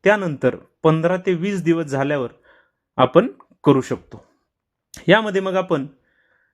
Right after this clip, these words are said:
लिक्विड अल्बेंडाझोल, लिक्विड फेनबेंडाझोल किंवा लिक्विड पिप्रॅझिन यापैकी औषधे वापरू शकतो. यामध्ये जर आपण पहिल्या वेळेस त्यांना लिक्विड पिप्रॅझिन दिले,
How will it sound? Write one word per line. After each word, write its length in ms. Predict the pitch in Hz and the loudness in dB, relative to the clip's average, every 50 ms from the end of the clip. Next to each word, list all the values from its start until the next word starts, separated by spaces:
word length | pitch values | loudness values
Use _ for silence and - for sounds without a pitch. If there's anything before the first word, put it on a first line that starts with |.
| _ _ | _ _
लिक्विड 400 | - 147 160 - - 180 196 - | 0 0 0 0 2 2 2 2
अल्बेंडाझोल, 720 | - - 165 170 170 185 196 196 202 202 175 156 156 139 135 - - _ _ _ _ | 2 0 0 0 0 -2 -2 0 0 -2 0 -2 -4 -4 -4 -8 -14 _ _ _ _
लिक्विड 440 | - 143 143 143 - - 185 185 175 - - _ - | -4 -4 -4 -4 0 0 0 0 0 -2 -6 _ 2
फेनबेंडाझोल 680 | 151 170 202 208 202 202 196 190 190 170 139 127 120 117 - - _ _ _ _ | 2 2 4 2 -4 -6 0 0 0 0 0 -4 -8 -8 -10 -16 _ _ _ _
किंवा 240 | 202 214 220 214 208 | -2 0 0 0 -2
लिक्विड 420 | 190 190 196 185 - 202 196 160 - - _ _ _ | -2 -4 -8 -6 0 0 0 0 0 -6 _ _ _
पिप्रॅझिन 560 | 226 214 180 - 214 208 165 131 117 107 - - _ _ _ - 170 | -2 -2 2 2 2 2 2 -2 -8 -12 -12 -14 _ _ _ 0 2
यापैकी 460 | 190 196 185 175 160 143 139 151 143 | 2 2 2 0 -4 -4 -2 -2 0
औषधे 440 | 139 135 131 - 143 135 180 392 403 - _ _ _ _ _ _ - | 0 -2 -2 -4 -2 0 0 -2 -2 -6 _ _ _ _ _ _ 2
वापरू 320 | 139 127 120 - - 117 | 4 4 4 2 -4 -8
शकतो. 460 | - - 117 - _ - - - _ _ _ _ _ _ _ _ _ _ _ - _ _ _ _ _ _ _ _ _ _ _ _ - | -6 -8 -10 -12 _ -18 -20 -20 _ _ _ _ _ _ _ _ _ _ _ -20 _ _ _ _ _ _ _ _ _ _ _ _ 4
यामध्ये 500 | 190 233 247 240 233 180 175 170 - - _ - 156 | 6 6 6 4 0 -2 -2 -2 -2 -6 _ -10 -2
जर 200 | 147 190 226 214 | 0 2 2 2
आपण 360 | 185 165 156 - 156 143 147 165 - _ _ _ _ _ _ _ _ _ _ _ _ _ _ _ _ _ _ - - _ _ _ _ _ _ _ _ _ _ _ _ - | 0 -2 -2 -2 -2 -2 -2 -6 -14 _ _ _ _ _ _ _ _ _ _ _ _ _ _ _ _ _ _ -20 -20 _ _ _ _ _ _ _ _ _ _ _ _ 4
पहिल्या 260 | 175 175 185 214 208 | 4 4 6 2 0
वेळेस 360 | 185 165 139 143 - - - - _ _ - - | -2 -4 -6 -8 -10 -14 -18 -20 _ _ -4 -2
त्यांना 240 | 165 160 170 180 180 | 0 0 0 0 -2
लिक्विड 320 | 175 170 170 - 190 185 | -4 -4 -2 -2 -2 -2
पिप्रॅझिन 640 | 185 - 190 190 180 - 220 226 196 180 202 196 180 | 0 0 0 0 2 2 0 0 2 -2 -2 -2 -2
दिले, 240 | 165 160 143 120 | -2 -2 -4 -6